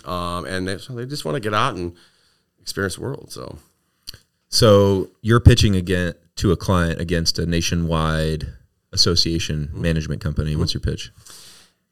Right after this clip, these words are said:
Speaker 1: You know, just say to our, say to our truth. Uh, we are a, a local company. Um, you know, they, they certainly feel confidence in that. They, they realize they're calling a local person. Um, and just the connection. We're not just, you're, they are just not a number to us. They're,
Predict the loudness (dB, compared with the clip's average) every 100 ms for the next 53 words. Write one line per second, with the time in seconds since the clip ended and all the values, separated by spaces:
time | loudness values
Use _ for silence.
0 | _ _ -12 -10 -4 0 4 6 8 6
1 | 4 4 4 2 0 0 0 -2 -4 0
2 | 2 0 -2 -4 -2 2 2 2 0 -4
3 | -4 -4 -2 -4 -2 -2 0 0 0 -4
4 | -4 -2 0 -2 -2 -2 -4 -6 -10 -10
5 | -8 -2 -2 -4 -6 -4 -4 -4 -4 -6
6 | -4 -4 -6 -6 -8 -6 -2 2 2 2
7 | -4 -16 -10 -6 -6 -6 -6 -4 -2 -2
8 | -6 -6 -6 -6 -6 -8 -10 -4 -2 0
9 | -2 -2 -4 -10 _ _ _ -12 -8 -6
10 | -4 -6 -10 _ _ -12 -4 -2 -2 -2
11 | -4 -4 -6 -6 -2 -2 -4 -6 -2 0
12 | 2 0 -2 -6 -6 -6 -6 -6 0 2
13 | 2 2 0 -2 -4 -2 -2 -2 -4 -4
14 | -8 -10 -8 -6